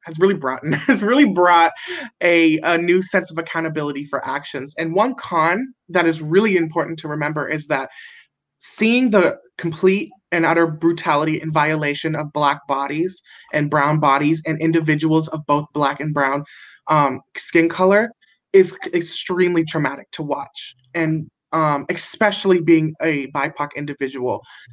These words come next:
that is gonna be extremely traumatic to watch, and that can contribute greatly to trauma.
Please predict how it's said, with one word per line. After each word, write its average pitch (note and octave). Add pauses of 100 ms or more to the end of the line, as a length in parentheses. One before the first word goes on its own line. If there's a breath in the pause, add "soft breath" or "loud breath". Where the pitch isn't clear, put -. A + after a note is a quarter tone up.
that E3
is E3+
gonna E3
be D3+
extremely D#3+
traumatic D3+
to D3+
watch, C#3+
and E3
that D3
can E3+
contribute D#3+
greatly D3
to C#3+
trauma. C3